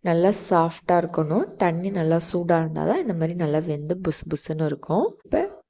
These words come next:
ம், கிரேவி வைக்கிறதுக்கு வெங்காயம் ரெண்டு, ஒரு தக்காளி, பச்சை மிளகாய் ரெண்டு, கருவேப்பிலை இதெல்லாம் கட் பண்ணி வச்சிருக்கேன். இப்ப நம்ம தாளிப்பு பார்க்கலாம். எண்ணெய் மூணு டேபிள் ஸ்பூன் போல எண்ணெய் ஊத்திக்கிறேன். எண்ணெய்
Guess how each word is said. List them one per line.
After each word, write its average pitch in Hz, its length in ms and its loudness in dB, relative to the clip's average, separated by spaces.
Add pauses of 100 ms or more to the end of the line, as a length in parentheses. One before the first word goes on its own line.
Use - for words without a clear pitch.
ம், 165 280 -4
கிரேவி 180 440 4
வைக்கிறதுக்கு 165 680 0 (280)
வெங்காயம் 160 560 4
ரெண்டு, 151 500 2
ஒரு 160 280 2
தக்காளி, 160 640 2
பச்சை 165 340 -2
மிளகாய் 160 360 0
ரெண்டு, 151 400 0
கருவேப்பிலை 156 480 2
இதெல்லாம் 147 460 -2
கட் 160 240 -2
பண்ணி 156 240 -2
வச்சிருக்கேன். 147 560 -4 (320)
இப்ப - 160 -8
நம்ம 180 240 0
தாளிப்பு 160 520 0 (120)
பார்க்கலாம். 151 640 -2 (480)
எண்ணெய் 170 500 2
மூணு 165 280 0
டேபிள் 165 380 0
ஸ்பூன் 160 360 -4
போல 156 220 2
எண்ணெய் 160 360 0
ஊத்திக்கிறேன். 156 640 -2 (640)
எண்ணெய் 175 360 2